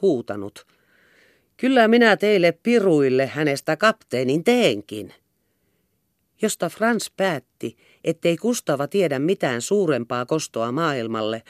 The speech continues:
kuin jos saisi poikansa herraksi. Sen tähden hän nousi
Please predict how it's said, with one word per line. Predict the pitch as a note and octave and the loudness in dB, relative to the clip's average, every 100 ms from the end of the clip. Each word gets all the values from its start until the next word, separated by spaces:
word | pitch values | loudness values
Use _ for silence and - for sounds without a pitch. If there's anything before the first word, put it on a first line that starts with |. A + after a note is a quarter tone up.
| - - | -18 -2
kuin | F3 D#3+ | 0 2
jos | F#3+ - | 0 0
saisi | F#3 F3 D3+ C3+ | -2 -2 -2 -8
poikansa | - F#3 D#3+ A#2 A#2 A2 | -2 -2 -2 -6 -6 -6
herraksi. | D#3+ C3+ - - - - - _ _ _ _ _ _ _ _ _ _ _ _ _ | -6 -6 -12 -16 -16 -16 -18 _ _ _ _ _ _ _ _ _ _ _ _ _
Sen | - C#4 C4 | 0 2 2
tähden | D#3 B2+ A#2+ A#2 | 0 -4 -4 -2
hän | B2+ A#2+ | -2 0
nousi | E3+ G3 D3+ - A#2+ | 2 2 0 -6 -8